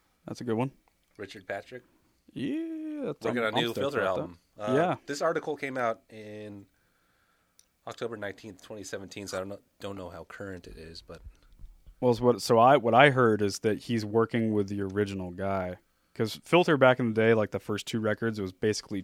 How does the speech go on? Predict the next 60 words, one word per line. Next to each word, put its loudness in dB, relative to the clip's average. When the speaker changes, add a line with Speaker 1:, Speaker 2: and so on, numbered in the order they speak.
Speaker 1:
two -2
guys -4
that -6
wrote -10
Speaker 2:
Yeah. 0
Speaker 1:
everything. 0
And 2
that 10
was 8
all 6
the -2
good 0
stuff -2
that -4
we -4
grew -8
up -12
listening -10
to, -12
like -10
Short 2
Bus 2
and -8
Self-Titled. -4
Speaker 2:
Yeah. -10
Speaker 1:
Um, -6
but -8
Speaker 2:
So, -4
Speaker 1:
yeah, 4
so 0
Speaker 2:
on -6
Speaker 1:
that's -4
Speaker 2:
this 4
Speaker 1:
awesome. 6
Speaker 2:
article, 0
it's -6
saying -4
he's -14
working -8
with -12
his -12
brother, -6
Robert -6
Patrick, -12
Speaker 1:
Oh, 6
Speaker 2:
from, -2
Speaker 1:
whoa. 8
Speaker 2:
like, 2
Terminator 4
two, -2
Judgment -2
Day, -8
and -10
Scorpion. -8
So -10
I -8
guess -8
he's -14
the -12
actor. -12